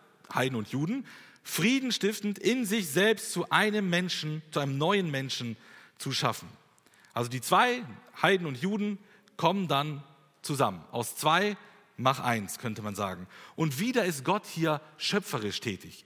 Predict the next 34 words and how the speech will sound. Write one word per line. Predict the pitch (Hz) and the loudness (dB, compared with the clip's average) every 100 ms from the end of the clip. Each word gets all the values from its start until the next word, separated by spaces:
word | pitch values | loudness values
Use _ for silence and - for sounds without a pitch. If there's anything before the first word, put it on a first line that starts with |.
| _ | _
Ganz | 160 226 208 | 2 4 2
am | 170 | 2
Anfang | 214 - 196 202 - - - _ | 0 2 0 0 -10 -20 -20 _
schafft | - - 185 - | -2 2 2 2
er | 147 | -2
die | 135 110 | -2 2
Welt, | 147 247 254 - - - - - _ | 2 2 -2 -14 -18 -20 -20 -20 _
dann | 143 | -2
jede | 139 220 214 | 2 4 4
einzelne | 185 220 196 180 | 4 2 0 0
Bekehrung | 160 180 233 202 156 | 0 0 0 0 -4
ist | 139 143 | -4 -4
eine | 143 139 | -2 0
Neuschöpfung | 147 233 - - 110 - 117 156 202 - - | 0 0 0 -2 -4 -4 -6 -4 -8 -14 -16
und | - 147 | -6 4
dann | 156 214 | 4 4
macht | 202 - | 0 0
Jesus | 147 208 196 | -2 -2 0
dann | 190 | 0
noch | 185 | 0
sogar | 165 160 | 0 -2
aus | 165 | -2
allen | - 190 240 196 | 4 4 4 2
neu | 202 226 147 - | 2 0 -2 -10
geschöpften | 120 - 190 190 - 135 | -4 -2 -2 -4 -6 -2
Menschen | 170 226 - 127 175 214 - - - _ - | 0 0 -4 -4 -4 -6 -16 -20 -20 _ 2
nochmal | 190 185 135 | 2 4 2
eine | 113 113 | 2 -2
Neuschöpfung, | 110 107 101 - 101 - 135 180 - - - | -2 0 0 -2 -4 -4 -6 -8 -12 -20 -8
indem | 139 127 165 165 | -4 0 2 2
er | |
eine | 135 139 | 0 0
neue | 147 170 165 | 0 0 0
Menschheit | 139 139 202 208 - 127 107 | 0 0 0 0 0 0 -2